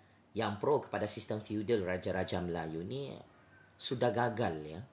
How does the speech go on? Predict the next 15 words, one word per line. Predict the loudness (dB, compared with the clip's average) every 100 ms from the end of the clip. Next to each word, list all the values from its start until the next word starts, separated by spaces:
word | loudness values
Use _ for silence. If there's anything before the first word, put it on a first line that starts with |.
| -20 -20 -20 _ _ _ _ _ _ -20 _ _ _ -20 -20 -20 -20 -8
Sebab | -4 0 2
tu | 6
ramai | 6 6 2
yang | 2
meroyan | 4 4 4 2
tu | 2 2 2 -2 -18 -20
bila | -12 -6 0 2
jawatan | 6 6 6 2
Presiden | 0 0 0 0
umno, | -2 -2
timbalan | -2 2 2
Presiden | 4 2 2 2
umno | 2 0 0
tidak | 0 -2
dipertandingkan. | -2 0 2 0 -2 0 0 -2 -4 -16